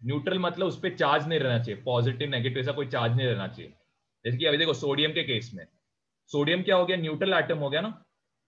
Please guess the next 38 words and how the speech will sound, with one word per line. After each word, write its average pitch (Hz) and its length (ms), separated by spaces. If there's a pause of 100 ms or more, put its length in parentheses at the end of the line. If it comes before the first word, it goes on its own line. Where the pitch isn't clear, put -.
(200)
लेकिन 180 360 (100)
उसका 127 180
tendency 175 500
क्या 196 160
करता 143 300
है? 113 140
एक 160 180
electron 151 440
donate 147 320
करने 156 200
का 160 80
टेंडेंसी 139 480
रहता 131 260
है। 131 240 (760)
एक 143 160
electron 156 420
donate 151 380
किया 160 140
तो 160 140
ग्यारह 131 320
electron 151 420
से 151 100
कितना 147 280
होएगा? 113 200
दस 127 240
electron 139 400
होएगा। 123 460 (1000)
लेकिन 160 260
proton 175 400
change 185 240
हुआ 180 140
क्या? 180 160
नहीं, 127 280
proton 147 440
तो 165 100
same 151 320
ही 147 100
है। 117 120